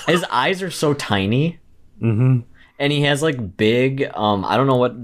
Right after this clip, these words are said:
Speaker 1: you call 'em, not eyebrows, but you know that part over your eye, like, your eyebrows are on, that go over your eyes, you know what I'm talking about?
Speaker 2: Oh, yeah, like, it, that ridge, your
Speaker 1: Yeah, it's,
Speaker 2: yeah,
Speaker 1: like,
Speaker 2: I know
Speaker 1: very,
Speaker 2: what, I
Speaker 1: like,
Speaker 2: know what you mean.
Speaker 1: prominent, so his eyes just look even smaller and sadder.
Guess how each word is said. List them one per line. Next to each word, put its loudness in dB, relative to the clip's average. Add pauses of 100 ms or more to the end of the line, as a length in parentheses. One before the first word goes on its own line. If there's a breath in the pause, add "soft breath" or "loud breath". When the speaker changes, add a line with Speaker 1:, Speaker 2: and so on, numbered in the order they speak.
Speaker 1:
you -2
call 2
'em, 0
not 0
eyebrows, 0
but -2
you -2
know 2
that 0
part 0 (600)
over 2
your 0
eye, 0
like, 0
your 0
eyebrows 2
are 0
on, -4 (360)
that 0
go 4
over 2
your 0
eyes, 0
you -2
know -2
what 0
I'm -4
talking 0
about? 2 (180)
Speaker 2:
Oh, 0
yeah, 2
like, -2
it, -6
that 2
ridge, 4 (160)
your 0
Speaker 1:
Yeah, 2
it's, -6
Speaker 2:
yeah, 2
Speaker 1:
like, 4
Speaker 2:
I 4
know 4
Speaker 1:
very, 4
Speaker 2:
what, -
I 6
Speaker 1:
like, 8
Speaker 2:
know 2
what 0
you -2
mean. 2
Speaker 1:
prominent, 2
so 0
his 2
eyes 2
just -4
look 2
even 2
smaller 2
and -2
sadder. 0